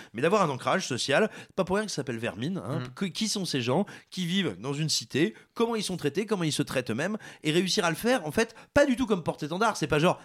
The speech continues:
Speaker 1: euh, ouais, euh, bon, j'ai dit que je voulais faire un film d'araignée, mais en fait, je, je voulais vraiment, euh, refaire la haine. Non, non, c'est un film d'araignée qui prend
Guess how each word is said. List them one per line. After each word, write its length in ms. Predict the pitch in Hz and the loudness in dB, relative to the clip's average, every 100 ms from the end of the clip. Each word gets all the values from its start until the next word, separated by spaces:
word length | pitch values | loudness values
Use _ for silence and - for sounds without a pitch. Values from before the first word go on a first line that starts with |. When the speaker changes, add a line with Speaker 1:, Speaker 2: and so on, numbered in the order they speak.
| - 120 | -10 -2
Speaker 1:
euh, 140 | 127 | 2
ouais, 180 | 160 156 135 | 4 4 2
euh, 20 | |
bon, 180 | 123 123 | 0 -2
j'ai 140 | 117 | -2
dit 80 | 127 | -4
que 60 | 139 | -2
je 40 | |
voulais 100 | 135 | -2
faire 120 | 131 | -2
un 40 | 120 | -4
film 160 | 131 | -4
d'araignée, 280 | 117 120 147 | -4 -2 -4
mais 100 | 135 | -4
en 60 | 110 | -4
fait, 180 | 131 | -6
je, 140 | 127 98 | -4 -6
je 80 | - | -4
voulais 180 | 110 | -4
vraiment, 140 | 107 120 | -2 -2
euh, 260 | 143 143 | 0 2
refaire 300 | 104 113 - | 4 2 2
la 80 | 127 | 0
haine. 240 | 135 147 95 | 0 -2 4
Non, 100 | 180 | 6
non, 160 | 160 156 - - | 6 4 -6 -8
c'est 120 | 107 | -6
un 60 | |
film 180 | 101 202 | 0 4
d'araignée 460 | 180 127 123 160 233 - - | 4 4 4 4 2 -4 -12
qui 140 | - | -8
prend 380 | 180 - 311 269 | -4 0 0 -2